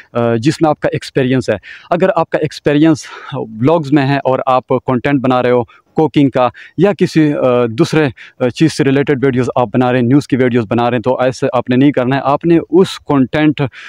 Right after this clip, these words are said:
की वीडियोज़ बनानी है जिसमें आपका एक्सपीरियंस है, जिस टॉपिक पर आप वीडियोज़ बना सकते हैं, जिसमें आपका एक्सपीरियंस है, वो उस टॉपिक को आपने टच करना है। तो उसके बाद फिर आप देखना आपका चैनल कैसे ग्रो होता है, कैसे व्यूज़ आते हैं, कैसे,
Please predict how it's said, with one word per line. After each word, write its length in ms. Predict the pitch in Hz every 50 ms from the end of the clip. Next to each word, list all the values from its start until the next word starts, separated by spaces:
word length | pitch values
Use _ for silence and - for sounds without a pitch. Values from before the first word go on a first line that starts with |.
| - - - -
की 280 | 139 135 135 - 151 131
वीडियोज़ 320 | 143 143 131 156 143 113 147
बनानी 300 | 139 143 135 139 147 147
है 100 | 143 139
जिसमें 300 | 117 139 - - 151 135
आपका 240 | 135 - - - 117
एक्सपीरियंस 640 | 127 - - - - 123 117 120 117 110 - 117
है, 80 | 101 - - - - - -
जिस 200 | - 180 - -
टॉपिक 320 | - 165 156 - 180 151 -
पर 80 | 165 151
आप 240 | 143 143 143 - -
वीडियोज़ 260 | 139 127 143 135 110 -
बना 200 | 123 127 135 139
सकते 280 | - 151 151 - 143
हैं, 40 | 123
जिसमें 240 | 135 - - 131 123
आपका 180 | 123 - - 131 127
एक्सपीरियंस 520 | 113 - - - 139 135 147 151 127 - 139
है, 100 | 127 - -
वो 160 | 117 117 156
उस 260 | 170 - 196 - - _ _ _ -
टॉपिक 240 | 147 143 127 - 151
को 120 | - 135
आपने 260 | 131 131 - 131 123 110 - -
टच 160 | 143 135 -
करना 240 | - 135 127 135 131
है। 40 |
तो 120 | - - 143
उसके 180 | - - 143
बाद 160 | 117 123 120 -
फिर 140 | - 123
आप 140 | - 120 113 _ 117
देखना 300 | 98 120 120 - 123 127
आपका 280 | 120 120 117 - - 117
चैनल 220 | - 127 123 117
कैसे 280 | - - 123 110 - 117
ग्रो 240 | 90 - 123 127 117
होता 240 | 117 117 - -
है, 60 | 123 113
कैसे 300 | - 127 120 - 127 104
व्यूज़ 300 | 104 131 127 120 113 120
आते 180 | 110 - -
हैं, 80 | 117 - -
कैसे, 320 | 131 120 - - 123